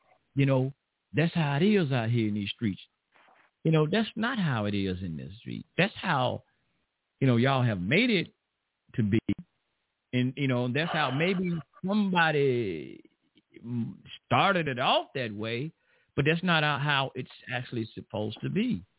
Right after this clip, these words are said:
know, they got guns, man. We got heat. We got heat out here in these streets for these N-words. You know, I'm trying not to use that term. I seen brother had big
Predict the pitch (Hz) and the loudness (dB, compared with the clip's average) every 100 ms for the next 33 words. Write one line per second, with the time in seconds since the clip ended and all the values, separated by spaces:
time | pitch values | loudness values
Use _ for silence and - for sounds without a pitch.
0 | _ _ - 131 135 101 85 139 139 135 | _ _ -2 0 2 0 2 2 4 2
1 | 127 110 117 139 143 113 98 156 190 - | 0 -2 -2 -4 -4 -4 -4 -2 -4 -4
2 | 165 143 104 127 226 131 113 113 117 107 | -6 -4 -4 -2 -4 -4 -4 -2 -2 -4
3 | 107 - 117 107 101 110 104 131 113 104 | -6 -4 -4 -2 -2 -2 -2 -2 0 0
4 | 104 107 101 113 101 113 117 107 101 95 | 2 2 2 -2 -4 -4 -4 -4 -4 -6
5 | - 101 98 92 95 92 107 98 92 98 | -8 -10 -8 -8 -10 -10 -6 -4 -4 -6
6 | - - - 147 - 131 113 127 117 117 | -12 -14 -4 -2 2 2 4 4 4 4
7 | 107 95 113 | 2 2 -2